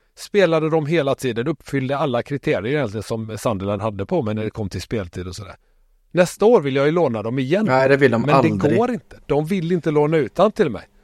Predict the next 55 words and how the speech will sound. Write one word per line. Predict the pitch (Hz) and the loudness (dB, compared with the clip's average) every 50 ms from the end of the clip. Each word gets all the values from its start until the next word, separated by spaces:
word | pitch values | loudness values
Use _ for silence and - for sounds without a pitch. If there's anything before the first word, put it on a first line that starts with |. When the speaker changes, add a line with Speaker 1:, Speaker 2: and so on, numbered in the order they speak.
| - - - | -20 -20 -16
Speaker 1:
Och | - - 180 | -8 -2 0
då | 180 226 | 2 4
blir | 247 226 | 6 6
jag | 196 165 | 4 4
så | 185 | 2
här, | 147 139 | 0 0
vänta | 156 190 160 - 190 | 0 -2 0 0 0
här | 156 | 0
nu. | 104 82 - _ _ _ _ _ _ _ | -2 -4 -10 _ _ _ _ _ _ _
Ni | - 160 160 165 175 | -8 -4 -2 -2 -2
vill | 160 208 220 233 | 0 0 0 2
låna | 233 220 214 196 | 4 4 4 2
ut | 147 123 117 - | 0 -2 -4 -8
spelaren. | - - 131 92 78 80 104 147 165 160 156 | -6 -4 -4 -4 -4 -6 -8 -8 -8 -6 -2
Ni | 147 | -2
lånar | 147 170 175 175 170 190 196 | 0 2 2 2 2 2 2
inte | 190 - - 196 | 0 0 0 -2
ut | 156 107 90 - - | -2 -2 -2 -4 -6
honom, | 101 107 123 139 143 | -4 -4 -2 -2 -2
men | 143 139 | -2 -2
ni | 139 139 | -2 -2
vill | 135 143 156 | -2 -2 -2
inte | 147 - 143 | -2 -2 -2
låna | 127 120 123 | -2 -2 -2
ut | 123 - | -4 -4
han | - 107 | -6 -8
till | - - 135 | -6 -6 -6
mig. | 139 127 | -4 -2
Nu | 117 | -2
har | 139 185 | 0 2
jag | 196 165 | 2 2
ju | 139 | 0
gått | 123 139 143 - - | 0 0 -2 -2 -2
upp | 190 226 - _ - - | -4 -6 -8 _ -4 -2
en | 151 123 | -2 0
division | 127 127 117 - 131 117 101 | -2 -4 -4 -4 -6 -4 -4
dessutom. | 101 95 - 117 95 - - - - _ _ _ _ _ _ _ - | -4 -4 -6 -6 -8 -8 -10 -16 -18 _ _ _ _ _ _ _ -4
Och | - 120 | -2 0
han | 143 151 147 | 0 0 0
var | 139 147 139 | -2 -2 -4
svinbra | - - - - 170 165 175 160 127 107 110 113 - 208 220 196 | -4 -4 -4 -4 -2 -2 -2 0 0 0 0 0 0 2 2 2
här | 131 - | 2 0
förra | - 135 113 98 | -2 -2 -2 -2
året. | 95 104 104 110 | -4 -6 -6 0
Varför | 123 175 175 139 98 92 92 - - - - 196 180 | 2 4 4 4 2 0 -6 -12 -10 -4 -2 0 0
gör | 160 147 131 92 85 101 | 0 0 -2 -2 -2 -4
de | 151 214 277 | -2 -2 -2
inte | 285 - - - | -2 -4 -8 -14
det? | - - - | -16 -14 -10
Det | - 165 165 | -6 -6 -6
stör | - - - 170 117 90 | -4 -2 -2 -2 -2 -2
mig | 90 104 117 | -4 -8 -8
så | - 160 147 | -6 -8 -8
fan. | - - _ - 226 170 - - - _ _ - - _ | -8 -10 _ -2 -2 -2 -2 -4 -10 _ _ -20 -10 _
Speaker 2:
Ja, | - 107 113 113 113 113 - - - | 4 6 6 8 6 6 2 -2 -8